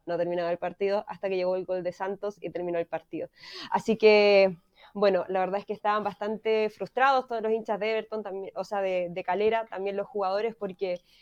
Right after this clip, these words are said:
hicieron un buen compromiso, llegaban líderes, y el empate parcial también los dejaba líderes del grupo. Así que a la espera, a la espera de lo que, de lo que pueda suceder frente a la Universidad Católica, tiene el próximo partido Unión La Calera.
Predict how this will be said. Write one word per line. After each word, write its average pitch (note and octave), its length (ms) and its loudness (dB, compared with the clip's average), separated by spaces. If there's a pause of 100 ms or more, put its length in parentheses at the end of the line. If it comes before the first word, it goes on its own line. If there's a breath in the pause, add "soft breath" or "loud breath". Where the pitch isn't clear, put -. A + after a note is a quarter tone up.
(220 soft breath)
hicieron G#3+ 300 0
un G#3+ 80 2
buen A3 180 0
compromiso, A3 520 -2
llegaban G3 360 0
líderes, A#3 500 2 (400)
y G#3+ 240 0 (140)
el G#3 120 4
empate A#3 640 2 (160)
parcial G#3 460 -2
también G#3 260 -4
los G3+ 140 -2
dejaba G3+ 480 0
líderes G#3 340 -4
del G3 140 -4
grupo. G#3+ 260 -2
Así F3+ 220 -6
que F#3+ 160 -2 (480 loud breath)
a A3 80 10
la A#3 80 4
espera, A3 420 4
a G3 60 -4
la G#3 80 -2
espera A#3 260 -2
de A#3 80 0
lo A3+ 160 -2
que, A3 420 0
de G3+ 60 -4
lo G3+ 140 -6
que G#3 100 -4
pueda A3+ 220 -6
suceder A#3 360 -4
frente A3 320 -8
a G#3+ 40 -2
la G#3 120 -2
Universidad G3+ 460 -8
Católica, A#3+ 480 -6
tiene A3+ 160 -6
el A3 60 -12
próximo A3+ 360 -10
partido A3 560 -4
Unión A3 220 -2
La A3 120 -6
Calera. A#3 380 -2